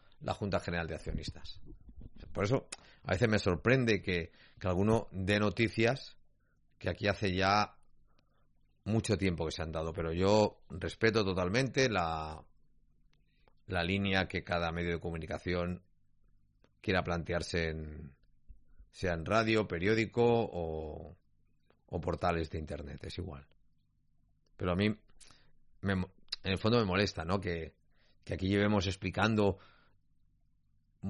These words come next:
todo este tema, aunque de la masa salarial, la primera noticia que sale sobre la situación del club es en este programa. Hace más de un año.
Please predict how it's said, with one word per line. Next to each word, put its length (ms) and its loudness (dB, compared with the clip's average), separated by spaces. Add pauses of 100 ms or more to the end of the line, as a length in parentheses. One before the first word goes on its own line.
(260)
todo 160 4
este 220 2
tema, 220 4
aunque 320 0
de 100 0
la 100 -2
masa 200 0
salarial, 560 4 (280)
la 180 0
primera 320 2
noticia 340 -2
que 100 -2
sale 400 0 (920)
sobre 320 -2
la 80 -2
situación 380 -4
del 120 0
club 200 -2
es 140 0
en 80 0
este 180 -6
programa. 440 -10 (120)
Hace 380 -6
más 340 0
de 80 -2
un 100 -4
año. 300 -12